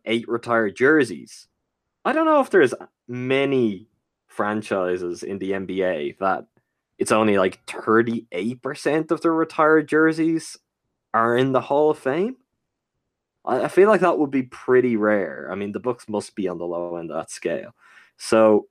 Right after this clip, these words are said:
that is gonna go way towards being rectified this week as Ray Allen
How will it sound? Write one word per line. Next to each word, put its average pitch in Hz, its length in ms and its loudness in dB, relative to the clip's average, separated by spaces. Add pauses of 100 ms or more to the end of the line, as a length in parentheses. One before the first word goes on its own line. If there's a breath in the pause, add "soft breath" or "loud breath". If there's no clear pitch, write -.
(160)
that 170 220 4
is 196 180 6
gonna 151 280 4
go 127 380 4
way 127 520 2
towards 98 440 -4
being 90 280 -8
rectified 90 580 -8
this 95 200 -6
week 123 220 -2
as 90 120 -6
Ray 90 220 -2
Allen 92 400 -4